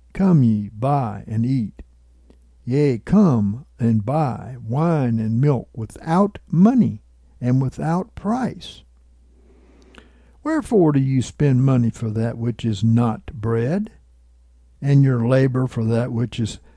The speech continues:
which satisfieth not? Hearken diligently unto me, and eat ye that which is good, and let your soul delight itself in fatness.'"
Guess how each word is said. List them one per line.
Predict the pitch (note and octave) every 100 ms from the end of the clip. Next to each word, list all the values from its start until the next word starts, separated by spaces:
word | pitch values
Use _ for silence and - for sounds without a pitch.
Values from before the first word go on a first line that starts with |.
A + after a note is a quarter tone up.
| _ -
which | A#2+ A2 -
satisfieth | - C3+ A#2+ G#2+ - C3 A#2+ A#2 G#2 -
not? | A2+ A2+ B2+ G#3+ - - _ _ _ _ _ _ _
Hearken | D3 G#3 A3 G#3+ C#3
diligently | A2 C3+ D#3+ A#2 A#2 A#2 A#2+ -
unto | D3 D3+ -
me, | G#2+ A2+ D3 -
and | A#2+ B2+
eat | D3+ F3+ F#3
ye | B2 A#2+
that | C3+ B2 C3 -
which | B2+ -
is | B2 G2+
good, | A#2+ E3 B2+ C#3+ - _ _
and | A#2 A#2
let | C#3+ -
your | C#3
soul | A#2 - D#3+ D3 D3
delight | C#3+ A#2+ B2 C#3+ C#3+
itself | C#3+ - C#3 C#3+ -
in | D#3+
fatness.'" | - F#3+ G3 A2 A2 A#2 -